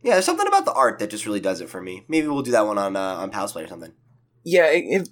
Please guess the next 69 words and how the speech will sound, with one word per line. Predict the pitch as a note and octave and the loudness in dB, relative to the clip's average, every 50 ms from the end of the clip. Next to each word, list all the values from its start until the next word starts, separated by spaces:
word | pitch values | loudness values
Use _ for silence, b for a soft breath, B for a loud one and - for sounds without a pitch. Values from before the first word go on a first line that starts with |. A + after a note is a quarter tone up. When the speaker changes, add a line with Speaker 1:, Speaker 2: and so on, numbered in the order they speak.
| _ - | _ 2
Speaker 2:
it | G3 | 4
reminds | G3 F#3 F#3+ F#3+ G3+ G#3 A3 | 4 6 6 4 4 4 4
me | A#3+ A#3+ A3+ A3 F#3+ | 4 4 4 4 2
kind | - - - D3 C#3 D3+ D3+ D#3 | 0 -2 0 2 2 4 4 4
of, | D3+ D3 C#3 - | 4 2 2 2
like, | A#2 A#2+ A#2+ A#2 A2 - - - - _ _ _ _ _ _ _ _ - - - _ _ _ - B B B B B B | 2 4 4 4 2 0 -6 -16 -20 _ _ _ _ _ _ _ _ -14 -14 -14 _ _ _ -12 B B B B B B
not | C3 C#3+ D#3 D#3 | 0 2 4 6
Life | E3+ D#3+ D3+ | 6 4 4
is | C#3+ C3 | 4 2
Strange, | - C#3 B2+ A#2+ A2+ G#2+ | 2 2 0 0 2 2
like, | A2 G#2+ - | 2 2 2
in | - A#2 A2 | 0 -4 -2
the | G#2+ G#2+ G2+ | 0 0 0
same | - A#2 G#2+ G#2 | 2 2 2 2
way | G#2 G#2 G2+ G2+ | 2 2 2 4
that, | F#2+ G2 F#2 | 4 4 4
like, | G2 F#2 F#2 | 2 0 -2
the | F2 | -2
story | - - - G#2+ G#2 G2+ G2 F#2+ | -2 0 2 4 4 6 6 6
elements | F#2+ F#2+ F#2+ F#2+ F2 - | 4 4 2 0 -4 -4
and | F#2+ | -4
all | F#2 F#2 | -2 -2
that, | F#2 F#2 F2 | -2 0 0
but | - G2 E2 | -2 -2 0
the | G#2+ G#2 | 0 2
way | A2 A2+ A2+ | 4 4 4
that | G#2 A2+ G#2+ | 4 4 4
it's, | G#2+ G#2 - - | 4 4 4 4
like, | G#2+ G2 - | 2 4 4
a, | F#2+ F#2+ F#2+ D2 F2+ G2+ F#2+ - - - _ _ _ _ - | 4 4 4 4 4 2 0 -2 -6 -16 _ _ _ _ -6
a, | - A2+ | -4 -4
a | |
journey | G2 - G#2+ G#2+ G#2+ G#2+ A2 A2 A2 G#2 A#2 - - | -2 0 2 2 2 2 0 -4 -4 -6 -8 -4 0
that | A2+ A2 | 2 2
you're | G#2+ A2+ A2 | 4 4 4
gonna | A2+ A2 G#2+ | 4 4 4
go | G#2+ A2+ A2 | 4 4 4
on, | A2 A2 A2 G#2 | 4 2 2 0
but | G2 - - _ | -2 -4 -6 _
it's, | - G#2+ G2+ - - - - - | -8 -8 -6 -6 -6 -8 -8 -8
it's, | A#2 - | -4 -2
like, | G#2+ F#2+ | 0 0
a | - | 0
personal | - - A#2 A2+ - C3 A#2+ A#2 | 0 2 2 2 2 2 0 0
journey | A2+ B2 A#2+ A#2 A#2+ A2+ | 0 0 0 -2 -2 -4
for | - G#2+ | -4 -4
the | - | -2
character. | - - G2+ G#2 A2 A2+ B2 B2+ C3 C3 B B B B B B B B B B B | 0 2 4 4 4 4 2 -2 -4 -4 B B B B B B B B B B B
And, | B2 A#2+ | -2 0
like, | A#2 A2+ A2+ | 2 0 0
each | C#3+ C3+ C3 | 0 0 2
one | D3 C#3+ C3 | 4 4 6
Speaker 1:
Yeah, | B2 | 6
Speaker 2:
kinda | A#2 B2+ A#2+ | 6 6 4
Speaker 1:
I | A2 | 4
Speaker 2:
shows | - C3+ A#2+ | 6 6 6
Speaker 1:
get | A#2+ A#2 | 6 6
Speaker 2:
their | B2 A#2 | 6 4
own | A2+ | 4
Speaker 1:
that. | G#2+ - | 4 2
Speaker 2:
thing. | A#2 A2 G#2 | 2 0 2
Like, | G#2 G#2 G#2 - | 2 0 2 4
Life | A#2 A#2 A2+ - | 4 4 4 2
is | G#2+ - | 0 0
Strange | - A#2 A2+ A2 G#2+ - | 2 2 2 2 2 2
does | - G#2 G2+ G#2 | 4 4 4 4
it | G2 | 2
just | - G#2 F#2+ - | -2 -4 -6 -6
because, | G#2+ - A2+ G2+ G2 F2+ - | -4 0 2 2 2 2 -2